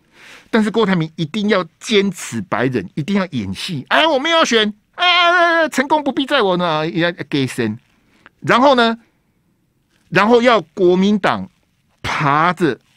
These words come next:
跪着来求郭台铭：“拜托郭董，救救黎民百姓，拜托郭董回国民党，拜托郭董接受我们国民党的征召提名。”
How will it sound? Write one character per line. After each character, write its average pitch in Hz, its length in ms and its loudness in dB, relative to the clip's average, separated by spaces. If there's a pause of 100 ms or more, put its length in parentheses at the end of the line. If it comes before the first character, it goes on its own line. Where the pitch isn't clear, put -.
(120)
跪 226 340 4
着 98 280 -8 (1600)
来 135 180 -2
求 127 160 -2
郭 110 180 -6
台 95 140 -10
铭 73 140 -14 (1600)
：“拜 127 140 0
托 117 220 -4
郭 113 220 -4
董， - 200 -10 (120)
救 135 240 -2
救 113 380 -4 (400)
黎 117 160 -4
民 117 180 -2
百 - 200 -8
姓， 95 260 -10 (880)
拜 165 160 0
托 151 220 -2
郭 147 260 -2
董 117 160 -6
回 101 200 -6
国 92 180 -8
民 98 180 -4
党， - 160 -14 (320)
拜 185 140 2
托 165 180 2
郭 160 240 -2
董 101 200 -4
接 135 180 -2
受 135 160 -4
我 110 100 -2
们 92 200 -6
国 104 120 -6
民 107 140 -4
党 82 140 -10
的 80 100 -12
征 104 260 -6
召 98 200 -6
提 - 180 -16
名。” 78 180 -14